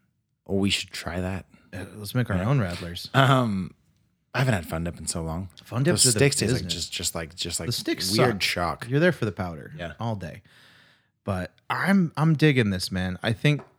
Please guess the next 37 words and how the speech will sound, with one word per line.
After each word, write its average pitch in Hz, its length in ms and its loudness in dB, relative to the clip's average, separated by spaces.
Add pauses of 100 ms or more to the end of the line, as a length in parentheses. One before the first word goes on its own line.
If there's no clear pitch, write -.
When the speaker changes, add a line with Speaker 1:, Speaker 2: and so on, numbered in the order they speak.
(100)
Speaker 2:
these 113 240 -2
beers 117 400 4
have 113 160 4
a 98 40 0
definite 98 580 -2
time 107 260 2
and 104 100 0
place. 101 400 0
They're 95 160 -4
super 120 480 -2
refreshing. 98 640 -2
Speaker 1:
Mm-hmm. 110 240 2 (320)
Speaker 2:
They 117 100 2
don't 151 200 4
taste - 320 -2
crazy 110 360 -2
artificial. 98 840 -4
And 101 120 -4
I 104 80 -2
love 110 180 4
Speaker 1:
No. 120 220 4
Speaker 2:
that 110 140 -2
they, 104 240 0 (220)
you 113 140 -2
know, 87 240 -6
are 95 240 0 (280)
taking 139 320 2
pride 113 260 4
in 101 80 -2
the 98 80 -6
fact 85 260 -6
they 92 80 -10
use 92 280 -6
all 117 200 0
natural 113 420 0
ingredients. 95 460 -4
Speaker 1:
Yes. - 240 -2